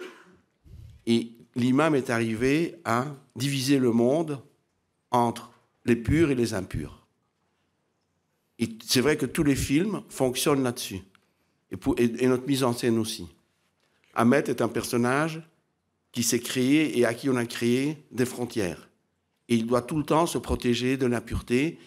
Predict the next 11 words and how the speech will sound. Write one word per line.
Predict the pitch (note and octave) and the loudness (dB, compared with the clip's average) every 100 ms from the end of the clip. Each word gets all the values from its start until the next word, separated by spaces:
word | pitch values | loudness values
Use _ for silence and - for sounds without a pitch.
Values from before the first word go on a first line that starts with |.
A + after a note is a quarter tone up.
| - | -4
et | A#2+ | -2
il | G#2+ | 0
doit | B2 D3 - - _ _ _ _ _ - | 0 0 -2 -18 _ _ _ _ _ 0
aussi | F3+ - A2 A2 | 0 0 -6 -2
éliminer | B2+ B2+ B2 A#2 B2 | 0 2 2 2 2
les | A2+ A#2 | 2 -2
impuretés | - A2+ D3 C#3 | -2 -2 0 -2
qui | |
obstruent | A2+ - - | -4 -4 -2
le | G2 | -2
chemin. | - F2 | -2 -6